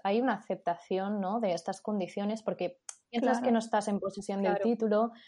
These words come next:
Speaker 1: dices,
Speaker 2: Es un
Speaker 1: "Bueno,
Speaker 2: complemento.
Speaker 1: claro, es lo que toca, ¿no? Después ya cuando lo tenga las cosas cambiarán". Y yo creo que el problema ahora real está en que es mentira. Cuando sales de la universidad, las cosas no cambian. Tú cuando terminas la carrera y empiezas a buscar ofertas,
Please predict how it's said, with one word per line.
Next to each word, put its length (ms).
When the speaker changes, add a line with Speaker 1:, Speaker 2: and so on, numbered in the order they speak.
Speaker 1:
dices, 300
Speaker 2:
Es 40
un 60
Speaker 1:
"Bueno, 220
Speaker 2:
complemento. 680
Speaker 1:
claro, 320
es 120
lo 120
que 100
toca, 360
¿no? 260
Después 380
ya 200
cuando 240
lo 140
tenga 240
las 160
cosas 260
cambiarán". 440
Y 80
yo 80
creo 140
que 60
el 80
problema 420
ahora 180
real 420
está 400
en 100
que 140
es 100
mentira. 640
Cuando 220
sales 280
de 80
la 80
universidad, 680
las 100
cosas 280
no 160
cambian. 500
Tú 120
cuando 200
terminas 380
la 120
carrera 320
y 60
empiezas 380
a 60
buscar 300
ofertas, 680